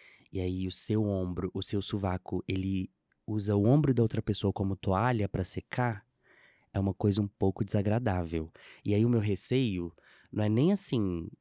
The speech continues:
"Ai, porque molhou aqui, bactéria." Não, não é isso não. É de, tipo assim, ficar aquela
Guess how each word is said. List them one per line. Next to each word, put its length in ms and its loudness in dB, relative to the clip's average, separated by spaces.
"Ai, 340 2
porque 280 -2
molhou 340 2
aqui, 420 -4
bactéria." 500 -4
Não, 160 2
não 100 2
é 40 2
isso 200 -4
não. 280 -2
É 140 0
de, 120 -2
tipo 220 -6
assim, 180 -2
ficar 400 -2
aquela 640 0